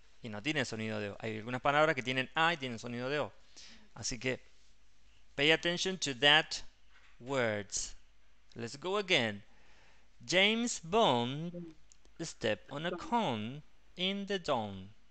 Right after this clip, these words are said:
No tiene mucho sentido lo que dice igual, ¿eh? <laughs> John was gone. He didn't do the lawn. Just escaped with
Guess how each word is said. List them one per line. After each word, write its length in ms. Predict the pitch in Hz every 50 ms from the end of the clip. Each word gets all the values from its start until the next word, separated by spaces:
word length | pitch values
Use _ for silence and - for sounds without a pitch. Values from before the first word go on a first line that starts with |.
| - - - - - - - - - - - - - - - - - - -
No 80 | 135 139
tiene 160 | 127 120 104
mucho 220 | 101 101 - -
sentido 360 | 104 - 107 104 - 110 104 98
lo 80 | 101
que 100 | 98 101
dice 160 | 101 95 107
igual, 200 | 110 98 98 101
¿eh? 100 | 107 131 - - - - - - - - - -
<laughs> 1160 | - - - - - - - - - 302 285 294 - - - - - - - - - 135 131
John 520 | 131 196 214 226 226 226 226 226 226 220 185
was 220 | 175 170 156 147
gone. 760 | 147 143 180 214 214 180 147 135 127 120 117 113 117 120 117 - - - - -
He 300 | - - - - 175 165
didn't 520 | 156 165 233 262 254 226 170 143 131 123 107
do 220 | 127 131 123 117
the 160 | 110 110 110
lawn. 680 | 110 113 143 160 160 139 117 110 104 101 98 98 95 95 - - - - - - - - - - - - -
Just 260 | - - 104 - -
escaped 540 | 120 113 - - - 208 202 190 190 196 - - - - - - - - - -
with 180 | - 202 208